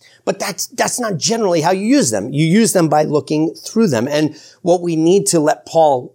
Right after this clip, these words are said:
do here is help us to think in a Trinitarian way, right? It's in the Spirit,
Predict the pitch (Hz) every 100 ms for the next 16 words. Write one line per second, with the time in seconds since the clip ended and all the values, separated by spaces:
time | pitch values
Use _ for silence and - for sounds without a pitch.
0 | - 277 147 117 143 120 165 165 156 -
1 | 160 - _ - 170 117 - - _ _
2 | _ _ _ _ - 175 175 - 135 131
3 | 139 143 165 220 277 - _ _ _ _
4 | _ _ _ _ _ _ - 127 139 123
5 | - 190 247 233 - 127 110 113